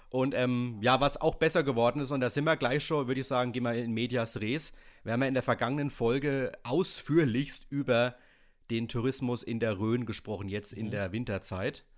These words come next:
Speaker 1: Und, äh, wenn ich mal anfangen darf, also ich muss sagen, irgendwie kommt's mir zumindest so rüber, dass dieses Thema eigentlich ein bisschen zu heiß gekocht wurde. Also, okay, dieser zweite Januar, als ich auch in der Rhön war, als,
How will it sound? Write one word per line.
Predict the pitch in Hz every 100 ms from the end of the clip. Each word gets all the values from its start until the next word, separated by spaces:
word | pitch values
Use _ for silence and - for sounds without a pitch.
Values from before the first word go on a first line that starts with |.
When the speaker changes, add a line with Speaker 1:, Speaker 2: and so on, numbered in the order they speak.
| - - _ - -
Speaker 1:
Und, | 127 131
äh, | 120 117 110 - - -
wenn | - 139
ich | 165
mal | 165 127
anfangen | 196 196 180
darf, | 151 156 -
also | 151 143 127 - -
ich | 120 131
muss | 214 -
sagen, | 120 127 156 151
irgendwie | 131 170 165 143 151 - _
kommt's | - 127 -
mir | 123 156
zumindest | 123 123 120
so | 110
rüber, | 120 135
dass | 113 104
dieses | 110 110 -
Thema | 117 127 98
eigentlich | 113 131 123 113
ein |
bisschen | 113 127
zu | - 101
heiß | 113 -
gekocht | 101 127 123 -
wurde. | 110 92 - _ _ - -
Also, | 123 123 - - -
okay, | 127 143 180 196 - -
dieser | 147 131
zweite | - 117 156 147
Januar, | 123 160 135 117 98
als | 110
ich | 107
auch | 107 151
in | 123
der | 104
Rhön | 113 117
war, | 117 113
als, | 110